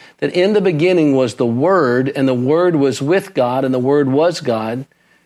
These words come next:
John one fourteen says, "The Word became flesh and dwelt among us."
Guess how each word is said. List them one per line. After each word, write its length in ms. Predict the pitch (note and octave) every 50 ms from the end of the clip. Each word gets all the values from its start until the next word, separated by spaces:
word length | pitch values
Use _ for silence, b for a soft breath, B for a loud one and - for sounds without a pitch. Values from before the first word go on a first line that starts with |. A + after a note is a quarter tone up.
| _ _ -
John 260 | A2 B2+ D3 D3+ D3
one 160 | D3 D3+ D3+
fourteen 440 | C#3+ - D3+ D3 C3+ - D#3+ D#3 D3+
says, 260 | D3+ - D3 C3+ B2
"The 80 | A#2+ C3
Word 400 | A#2+ A#2+ C3+ D3+ E3 E3+ E3 D3
became 340 | C#3+ C3+ - - C#3 C3 B2+
flesh 380 | - - D#3+ D#3+ D#3+ D#3 -
and 100 | C#3+ B2+
dwelt 240 | A#2+ - - B2+ -
among 360 | C3 B2+ C#3+ D#3+ E3+ D#3+ A#2+
us." 380 | G#2+ G#2+ G#2+ - - - -